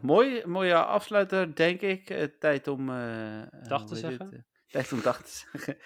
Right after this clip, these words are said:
Speaker 1: Tijd om dag te zeggen.
Speaker 2: <laughs>
Speaker 1: Nee, ik heb nooit
Speaker 2: Precies.
Speaker 1: Teletubbies gezien, dus, eh, waarom ik dit dan
Speaker 2: <laughs>
Speaker 1: Ik weet het niet. Ik ben meer van de Teringtubbies, maar dan ga ik hier niet uitleggen wat dat is. Dat is, eh,
Speaker 2: Oh, god, ja.
Speaker 1: meer mijn
Speaker 2: Het is
Speaker 1: leeftijd.
Speaker 2: heel nostalgisch.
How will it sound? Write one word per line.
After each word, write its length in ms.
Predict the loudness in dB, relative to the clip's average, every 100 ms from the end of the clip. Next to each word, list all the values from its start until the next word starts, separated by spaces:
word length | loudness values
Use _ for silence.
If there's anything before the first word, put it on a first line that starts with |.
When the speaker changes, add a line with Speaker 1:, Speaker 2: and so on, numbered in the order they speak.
| -20
Speaker 1:
Tijd 220 | -12 -10 -8
om 160 | -8
dag 240 | -6 -6 -6
te 100 | -8
zeggen. 320 | -6 -8 -10
Speaker 2:
<laughs> 20 |
Speaker 1:
Nee, 80 | -8 -2
ik 60 | 6
heb 140 | 6
nooit 120 | 8
Speaker 2:
Precies. 180 | 10 10
Speaker 1:
Teletubbies 460 | 10 6 6 4 4
gezien, 320 | 0 2 2
dus, 220 | 2 -4
eh, 100 | -2
waarom 280 | 4 4 6
ik 120 | 6
dit 200 | 12 12
dan 120 | 12 10 8 6 2
Speaker 2:
<laughs> 300 | 2 -10 -6
Speaker 1:
Ik 80 | 4
weet 180 | 8 10
het 80 | 8
niet. 100 | 4
Ik 160 | 2 6
ben 140 | 8
meer 160 | 8 6
van 100 | 4
de 140 | 2
Teringtubbies, 680 | 4 2 2 0 0 0 0
maar 100 | -2
dan 100 | -4
ga 120 | -2
ik 140 | -4 -4
hier 100 | -6
niet 220 | -4 -4
uitleggen 340 | -4 -4 -6
wat 160 | -6 -6
dat 180 | -10 -14
is. 220 | -14 -16 -18 _
Dat 80 | -18
is, 120 | -12
eh, 160 | -8 -8 -8 -12 -12 -12 -14 -14 -2
Speaker 2:
Oh, 400 | 4 6 4 2
god, 480 | -4 -4 -4 -4 -6
ja. 140 | -4
Speaker 1:
meer 180 | 2 2
mijn 240 | 2 0 0
Speaker 2:
Het 20 |
is 60 | -4 -4
Speaker 1:
leeftijd. 300 | -8 -8 -10
Speaker 2:
heel 300 | -2 0 0
nostalgisch. 880 | -2 -6 -4 -4 -6 -12 -14 -20